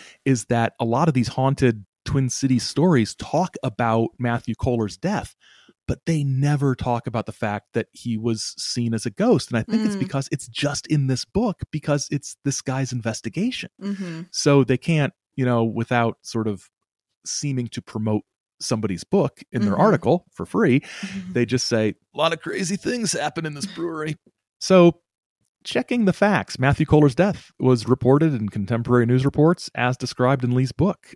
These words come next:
Speaker 1: Uh, in fact, even where we might question his ghost hunting techniques or conclusions, we have to acknowledge that Lee has degrees in history and does very thorough research on the locations of these hauntings, and the write-ups in the book are accompanied by extensive newspaper excerpts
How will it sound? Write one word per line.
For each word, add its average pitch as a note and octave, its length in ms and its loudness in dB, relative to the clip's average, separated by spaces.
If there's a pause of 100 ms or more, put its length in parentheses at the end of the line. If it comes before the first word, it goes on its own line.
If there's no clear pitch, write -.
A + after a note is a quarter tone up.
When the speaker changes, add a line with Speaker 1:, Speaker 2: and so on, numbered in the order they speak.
Speaker 1:
Uh, - 200 -14
in B2 80 -2
fact, D3+ 480 -4 (180)
even E3 540 4
where C3+ 140 4
we C#3 120 6
might B2+ 200 -2
question D#3 640 0 (100)
his A#2+ 260 -2
ghost B2+ 380 2
hunting D3 300 -2
techniques - 480 -4
or C#3+ 40 -2
conclusions, D3 600 0 (580)
we A2+ 80 -4
have C#3+ 160 0
to - 100 2
acknowledge E3+ 420 2
that - 140 -4
Lee D#3+ 380 2 (300)
has C#3 480 -4 (100)
degrees B2 380 0
in A#2+ 80 -2
history F#3+ 380 0
and A2+ 140 -4
does G#2 220 0
very A2 380 2
thorough B2 280 6
research A2+ 500 2
on A2+ 120 -4
the G#2+ 80 -2
locations A#2+ 560 -2
of G#2+ 80 -4
these A2 140 0
hauntings, A2+ 520 -2
and A2 200 -6
the G2+ 80 -6
write-ups A#2 360 -2
in A#2 40 -8
the A2+ 80 -4
book A2 320 0
are G#2 300 -2 (100)
accompanied A#2 560 -6
by G#2 120 -2
extensive D3+ 840 -2
newspaper B2 600 4
excerpts G#2 460 -4